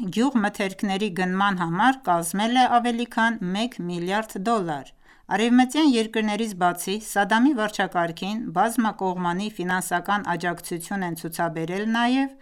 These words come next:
արաբական կառավարությունները։ Ըստ ամերիկյան ռադիոյի հազար ինը հարյուր իննսուն մեկ թվականի փետրվարի տասներկուսի զեկույցի, Պարսից ծոցի Էմիրությունները տրամադրել են մոտ երեսուն միլիարդ դոլար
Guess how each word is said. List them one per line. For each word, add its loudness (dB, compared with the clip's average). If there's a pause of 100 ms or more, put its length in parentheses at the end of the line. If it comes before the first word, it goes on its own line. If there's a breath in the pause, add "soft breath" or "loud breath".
(320 soft breath)
արաբական 2
կառավարությունները։ 0 (380 soft breath)
Ըստ 2
ամերիկյան 2
ռադիոյի 2 (160)
հազար 2
ինը 2
հարյուր 4
իննսուն 0
մեկ 0
թվականի 2
փետրվարի 2
տասներկուսի 2
զեկույցի, 2 (320 loud breath)
Պարսից 2
ծոցի 0 (120)
Էմիրությունները 2 (120)
տրամադրել 0
են 8
մոտ 6 (340 soft breath)
երեսուն 4
միլիարդ 0
դոլար 2